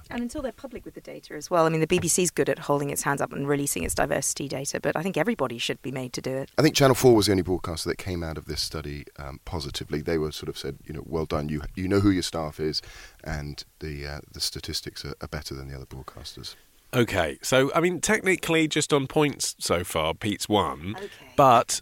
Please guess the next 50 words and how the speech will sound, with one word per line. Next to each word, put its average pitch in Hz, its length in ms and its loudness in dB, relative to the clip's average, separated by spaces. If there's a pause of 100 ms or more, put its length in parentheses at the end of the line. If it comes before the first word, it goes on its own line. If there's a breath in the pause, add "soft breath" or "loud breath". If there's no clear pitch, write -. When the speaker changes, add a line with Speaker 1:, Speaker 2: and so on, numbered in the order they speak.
Speaker 3:
I'm 117 120 4
giving 165 260 6
you 143 80 8
the 120 100 4
bonus 107 300 4
point 95 240 0
for 98 80 0
saying 92 280 2
shit, 90 320 2
'cause 95 140 -2
that's 95 160 4
closer 101 320 4
to 98 120 0
woeful, 101 180 6
Speaker 1:
Yay. 262 420 8
Speaker 3:
which 208 180 2
means 123 240 2
you 120 80 4
could 135 280 4
draw 101 340 8
still. - 300 -2
Speaker 1:
Oh, 208 280 4
Speaker 3:
So - 180 6
Speaker 1:
okay. 175 160 6
Speaker 3:
here 113 60 6
goes. 73 320 -2 (320 loud breath)
Here's 123 260 8
the 123 100 -4
third 104 260 4
question. 80 500 -2 (520 loud breath)
The 117 100 2
percentage 180 560 2
of 170 160 2
men 92 440 0 (180)
on 104 100 -2
the 104 120 2
Radio 123 540 4
Academy's 82 640 -4
recently 110 460 0
announced 92 540 -2
thirty 107 580 0
under 98 220 -4
thirty. - 520 -2
Now, 82 100 -10
this 92 120 -6
celebrates 104 460 0
the 101 80 -2
best 92 300 -2
up-and-coming 95 640 -4
talent. - 520 -10